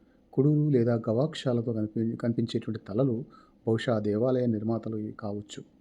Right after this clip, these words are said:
గుడి పైన ఉండేటువంటి మెట్ల గోపురం, అది వంశాన శైలిలో ఉంది. దేవాలయ, ఆ, ద్వారానికి, బయట వెలుపలి ద్వారానికి రెండు వైపులా రెండు ఏనుగుల తలలు ఉన్నాయి. ఇవి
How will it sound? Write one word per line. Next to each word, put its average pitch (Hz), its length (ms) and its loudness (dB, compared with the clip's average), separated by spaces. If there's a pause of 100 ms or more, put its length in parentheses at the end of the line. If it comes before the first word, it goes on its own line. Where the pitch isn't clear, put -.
(1120)
గుడి 123 140 4
పైన 151 300 4
ఉండేటువంటి 156 460 4
మెట్ల 117 300 0
గోపురం, 120 540 0 (460)
అది 110 200 -4
వంశాన 110 360 -2
శైలిలో 113 380 0
ఉంది. 107 360 -4 (1200)
దేవాలయ, 147 640 6 (1400)
ఆ, 107 300 0
ద్వారానికి, 110 720 0 (180)
బయట 120 240 0
వెలుపలి 120 380 0
ద్వారానికి 113 540 0
రెండు 107 200 -2
వైపులా 110 460 -2 (360)
రెండు 117 320 4
ఏనుగుల 131 380 6
తలలు 110 340 0
ఉన్నాయి. 98 340 -8 (480)
ఇవి 143 420 6